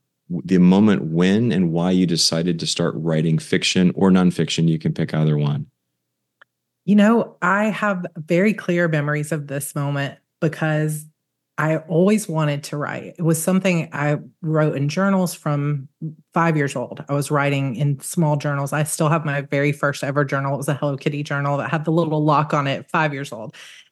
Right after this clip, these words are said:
Speaker 2: And I loved telling stories. But when it came to college and things like that, I decided to pursue singing.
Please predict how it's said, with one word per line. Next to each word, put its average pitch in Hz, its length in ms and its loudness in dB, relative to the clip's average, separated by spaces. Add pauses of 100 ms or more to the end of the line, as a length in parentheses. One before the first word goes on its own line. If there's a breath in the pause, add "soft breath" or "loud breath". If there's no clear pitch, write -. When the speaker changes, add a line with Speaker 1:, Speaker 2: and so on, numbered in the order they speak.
(200)
Speaker 2:
And 175 460 4
I 170 340 2
loved 185 420 0
telling 160 300 0
stories. 147 580 -2
But 156 300 2
when 170 140 4
it 156 100 -2
came 185 320 2
to 160 420 0
college 190 560 2
and 160 140 0
things 160 180 -2
like 160 160 -2
that, 160 200 0
I 151 60 2
decided 147 440 -2
to - 80 -20
pursue 143 680 -4
singing. 151 600 0